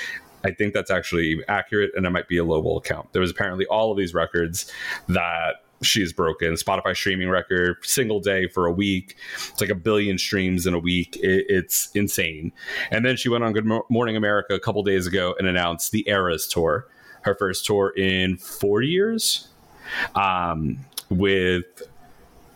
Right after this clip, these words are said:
four or five years with four fully brand new albums,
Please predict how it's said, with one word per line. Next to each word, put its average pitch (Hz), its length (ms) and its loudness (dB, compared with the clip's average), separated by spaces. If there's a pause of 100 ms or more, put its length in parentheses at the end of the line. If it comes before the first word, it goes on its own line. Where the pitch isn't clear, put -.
(720)
four 160 260 0
or 196 60 0
five 147 300 0
years 104 560 2
with 98 640 0 (260)
four 127 840 0 (800)
fully 135 360 2
brand 113 320 2
new 107 120 2
albums, 90 680 0